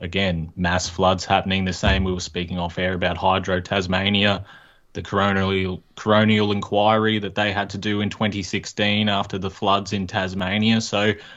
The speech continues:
they always seem to just pop up all around these instances, weather modification,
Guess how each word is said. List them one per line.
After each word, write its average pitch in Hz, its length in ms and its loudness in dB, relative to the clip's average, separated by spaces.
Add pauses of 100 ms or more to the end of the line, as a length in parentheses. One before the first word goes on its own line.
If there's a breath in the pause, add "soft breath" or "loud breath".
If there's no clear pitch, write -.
(560 loud breath)
they 156 260 4
always 190 320 4
seem 180 220 -2
to - 100 -6
just 143 200 -4
pop 160 280 -2
up 160 260 2
all 127 220 2
around 120 760 2
these 110 300 -2
instances, 107 600 -2
weather 101 280 0
modification, 101 1040 0